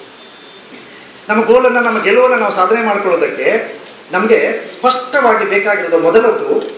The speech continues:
observation, ಗಮನಿಸುವಂಥದ್ದು. ನೀವು ಬಾಲ್ಯದಿಂದಲೇ ಅದನ್ನು ರೂಢಿಸಿ ಮಾಡ್ಕೊಂಡಿದ್ದಿದ್ರೆ ನಿಮ್ಗೆ ಬಹಳ ಅದ್ಭುತವಾದ ಶಕ್ತಿ ಅದು. ಇವಾಗ ಮಾಡ್ಕೊಳ್ಳೋದೇ ಇದ್ರೆ ಇನ್ನಾದ್ರೂ ಮಾಡ್ಕೊಳ್ಳಿ.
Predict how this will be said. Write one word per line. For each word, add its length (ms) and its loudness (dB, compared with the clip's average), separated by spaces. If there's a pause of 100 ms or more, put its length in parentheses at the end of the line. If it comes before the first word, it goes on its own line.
(880)
observation, 640 0 (1400)
ಗಮನಿಸುವಂಥದ್ದು. 840 0 (960)
ನೀವು 120 -10
ಬಾಲ್ಯದಿಂದಲೇ 560 2
ಅದನ್ನು 220 0
ರೂಢಿಸಿ 320 0
ಮಾಡ್ಕೊಂಡಿದ್ದಿದ್ರೆ 680 -2
ನಿಮ್ಗೆ 200 -4
ಬಹಳ 180 -2 (460)
ಅದ್ಭುತವಾದ 880 -2 (380)
ಶಕ್ತಿ 340 -4
ಅದು. 300 -8 (1200)
ಇವಾಗ 240 2
ಮಾಡ್ಕೊಳ್ಳೋದೇ 440 0
ಇದ್ರೆ 140 -4
ಇನ್ನಾದ್ರೂ 360 -4
ಮಾಡ್ಕೊಳ್ಳಿ. 400 -12